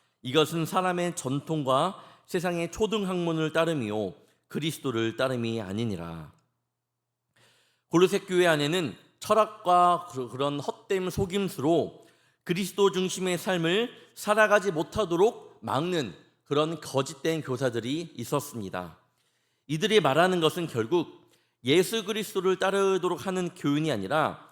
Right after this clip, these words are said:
사람의 전통, 세상의 그러한 학문들을 믿게 만듦으로써 사람들을 현혹하여 믿음에서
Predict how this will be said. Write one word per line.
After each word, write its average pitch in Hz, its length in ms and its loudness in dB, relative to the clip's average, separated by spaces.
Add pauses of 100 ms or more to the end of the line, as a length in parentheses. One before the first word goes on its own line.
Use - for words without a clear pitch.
(160)
사람의 180 480 -2
전통, 127 560 -4 (440)
세상의 190 460 -4
그러한 160 360 0
학문들을 202 800 2 (720)
믿게 175 380 2
만듦으로써 135 1120 0 (400)
사람들을 190 600 4
현혹하여 165 760 0 (220)
믿음에서 156 720 0